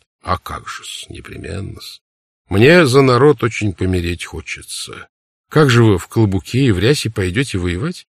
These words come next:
Нет, я тогда клобучок сниму, а амуничку надену.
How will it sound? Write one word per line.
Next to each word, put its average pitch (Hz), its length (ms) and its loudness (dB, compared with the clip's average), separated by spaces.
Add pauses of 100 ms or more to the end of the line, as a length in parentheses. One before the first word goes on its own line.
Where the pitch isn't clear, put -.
(260)
Нет, 180 360 6 (120)
я 135 240 4
тогда 135 340 0
клобучок 123 540 -2
сниму, 113 500 -2
а 85 220 -4
амуничку 87 720 -2
надену. - 560 -18